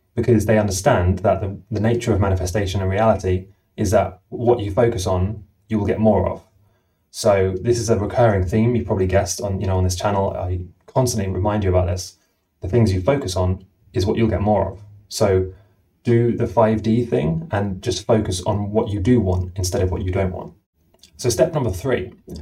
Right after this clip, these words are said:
is that once you've set your intention and you've started building up five D habits, you need to actually, from an unattached space, right? So f-,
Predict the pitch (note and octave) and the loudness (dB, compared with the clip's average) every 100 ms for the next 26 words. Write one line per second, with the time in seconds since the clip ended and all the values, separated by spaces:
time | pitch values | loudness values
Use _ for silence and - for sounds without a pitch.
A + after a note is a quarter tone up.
0 | - A#2+ G#2+ A2 A2 C3 C3+ C3 A#2+ - | -4 0 2 4 4 2 0 -4 -8 -12
1 | - A#2 B2+ A2+ G2+ F#2 F#2+ F#2 - _ | -4 -2 0 0 -2 -2 -4 -4 -10 _
2 | _ - F#2 F2+ F2+ F2 F#2+ F2+ - - | _ -2 2 4 4 2 -2 -2 -6 -18
3 | _ - A2+ G#2+ A#2+ - - - G#2 G2+ | _ 0 2 2 0 -4 -10 -4 -2 -2
4 | F#2 - G#2 G2 G2 F#2 F2+ F2 - - | -4 -2 -2 0 0 0 -2 -4 -10 -14
5 | _ _ _ _ A2+ B2 D#3 F3+ C#3 - | _ _ _ _ -2 0 2 2 0 2
6 | C3 A2+ - - _ _ - B2+ G#2+ F2+ | 0 0 -4 -14 _ _ 0 2 2 2
7 | D3 C3 - A2+ - - - - - - | 2 0 -2 -8 -8 -16 -10 -10 -8 -10
8 | - - - F#2 F2 G#2+ F2+ | -12 -10 -2 0 0 -4 -6